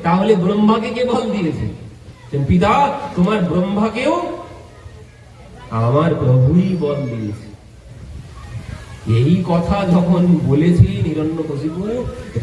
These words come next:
রেগে আর রাগ ধরে রাখতে পারছেন না, বলছেন, "তোর সেই জগদীশ কোথায় আছে? বলতে পারিস সে কোথায় আছে? তার সাথে আমার বড় হিসাব বাকি আছে, অনেক পুরানো হিসাব বাকি আছে, সে কোথায় আছে বল।" তখন হিরণ্যকশিপু,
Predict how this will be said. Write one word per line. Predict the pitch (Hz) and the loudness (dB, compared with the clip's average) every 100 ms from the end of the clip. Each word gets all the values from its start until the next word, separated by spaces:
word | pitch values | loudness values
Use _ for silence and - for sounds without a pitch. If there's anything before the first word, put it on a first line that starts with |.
| 127 | 0
রেগে | 147 175 185 185 180 160 139 | 2 4 4 4 4 2 2
আর | 127 143 170 151 135 | -2 0 0 0 0
রাগ | 151 170 135 | 0 0 0
ধরে | 120 180 | 2 2
রাখতে | 240 185 269 - | 2 0 -2 -2
পারছেন | 254 226 202 | -2 -2 -2
না, | 170 151 - - | -2 -4 -6 -4
বলছেন, | 151 170 202 | 0 2 2
"তোর | 175 214 220 | 2 0 2
সেই | 240 233 | -2 0
জগদীশ | 180 190 214 240 - | 0 2 0 -2 -2
কোথায় | 277 285 247 | 0 0 0
আছে? | 170 127 - - - - - - | 0 -2 -4 -10 -10 -16 -10 4
বলতে | 165 180 | 4 4
পারিস | 254 302 311 247 | 2 2 0 -2
সে | 233 | -4
কোথায় | 214 220 226 | -2 -2 -2
আছে? | 220 269 262 - - | -4 -2 -4 -4 -6
তার | 160 202 208 | -2 -2 0
সাথে | 220 220 | 0 2
আমার | 196 214 208 170 | 2 0 0 0
বড় | 165 202 151 | 2 2 4
হিসাব | 175 208 175 | 4 2 0
বাকি | 185 170 156 | -2 -2 -2
আছে, | 143 - - - - - - - | -4 -6 -12 -16 -20 -20 -20 -6
অনেক | 147 226 277 - | 0 2 2 -2
পুরানো | 254 269 262 214 | 0 0 2 0
হিসাব | 285 277 214 | 0 -2 -2
বাকি | 254 226 247 | -2 0 0
আছে, | 214 214 135 - - | 2 0 0 -4 -4
সে | 170 190 | -4 -2
কোথায় | 220 254 247 | 0 0 0
আছে | 214 | 0
বল।" | 202 175 123 - - - - - - - | 2 0 -2 -6 -10 -16 -20 -20 -20 -6
তখন | 131 165 156 | -2 0 2
হিরণ্যকশিপু, | 156 165 180 175 175 - | 2 4 2 2 0 -2